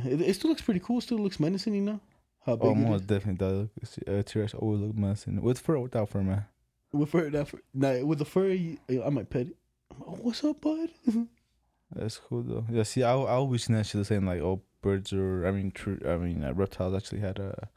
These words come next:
Speaker 2: remember, dinosaurs actually had, um, a little bit of fur and shit. That's weird. So if they were, if they're rep-, so are they still considered, so do you think they're still considered reptiles?
Speaker 1: Reptiles?
Speaker 2: Just 'cause they got fur? 'Cause I don't know a reptile that got fur.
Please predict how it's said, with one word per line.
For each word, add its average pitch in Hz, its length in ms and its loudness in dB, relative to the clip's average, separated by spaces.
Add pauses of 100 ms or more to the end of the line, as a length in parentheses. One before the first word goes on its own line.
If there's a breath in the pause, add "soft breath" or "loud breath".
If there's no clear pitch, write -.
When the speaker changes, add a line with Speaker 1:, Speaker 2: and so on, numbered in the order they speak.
(460 loud breath)
Speaker 2:
remember, 85 240 -2
dinosaurs 104 460 0
actually 98 220 -2
had, 98 180 0
um, 87 400 -4 (240 loud breath)
a - 20 -8
little 107 120 0
bit 101 120 0
of 98 60 -2
fur 107 240 -2
and 107 180 0
shit. 107 300 -6 (800 loud breath)
That's 139 160 2
weird. 139 220 2
So 120 160 2
if 117 160 0
they 147 160 2
were, 156 320 0 (120)
if 120 260 0
they're 147 220 4
rep-, 131 300 2
so 113 160 2
are 98 80 4
they 120 80 2
still 135 140 -6
considered, 117 360 0 (220)
so 117 140 2
do 110 60 -4 (100)
you 147 320 2
think 117 300 0
they're 104 120 2
still - 140 -2
considered 117 300 0
reptiles? 101 500 -2 (680 loud breath)
Speaker 1:
Reptiles? 143 360 -2
Speaker 2:
Just 120 120 2
'cause 120 100 0
they 120 60 4
got 95 260 0
fur? 143 180 2
'Cause 127 100 -2
I 110 60 2
don't 143 100 0
know 127 80 4
a - 20 2
reptile 110 300 0
that 104 60 0
got - 200 -4
fur. 131 300 0